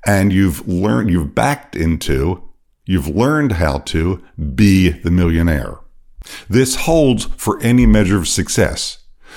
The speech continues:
Do you want to have the big successful practice? Okay, well, be the way the chiropractor that has the big successful practice has, and then you will too. It's often said there are no shortcuts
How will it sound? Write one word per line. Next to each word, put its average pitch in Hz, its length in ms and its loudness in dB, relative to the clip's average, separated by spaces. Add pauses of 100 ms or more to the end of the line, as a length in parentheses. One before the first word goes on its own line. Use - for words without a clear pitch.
(120)
Do 110 60 0
you 110 40 4
want 131 120 2
to 123 60 2
have 127 500 0
the 101 80 4
big 107 300 2
successful 107 560 -2
practice? 107 720 -2
Okay, 95 360 0 (220)
well, 101 160 2
be 139 560 0
the 135 160 0
way 85 680 0 (520)
the 98 140 0
chiropractor 107 760 0
that 87 120 2
has 127 460 -2
the 80 100 0
big 78 300 0
successful - 560 -4
practice 82 480 -4
has, 80 440 -2 (440)
and 107 160 4
then 104 200 4
you 104 220 4
will 101 240 2
too. 62 400 -2 (880)
It's 110 220 0
often 131 480 0
said 92 500 2 (140)
there 104 220 4
are 101 60 2
no 113 240 4
shortcuts - 920 -2